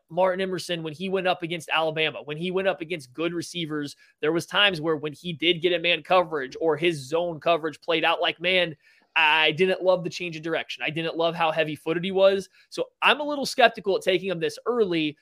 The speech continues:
but we kinda, we were running out of time. Some other, you know, Kent, Craig liked him a little bit more than I did.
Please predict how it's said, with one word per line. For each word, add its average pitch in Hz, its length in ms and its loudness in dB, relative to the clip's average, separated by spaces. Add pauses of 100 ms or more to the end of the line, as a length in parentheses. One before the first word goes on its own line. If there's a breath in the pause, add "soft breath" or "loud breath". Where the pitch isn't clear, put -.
(160)
but 160 540 6
we 170 180 -4
kinda, 165 300 4
we 160 160 0
were 165 60 2
running 170 240 -2
out 165 80 0
of 156 80 -8
time. 151 340 -2 (160)
Some 156 200 -6
other, 160 160 0
you 151 80 -2
know, 135 120 -6 (200)
Kent, 190 340 4
Craig 180 260 2
liked 170 260 -2
him 160 80 -8
a 143 40 -8
little 220 240 4
bit 220 180 2
more 196 160 0
than 185 100 -4
I 170 140 0
did. 165 360 -4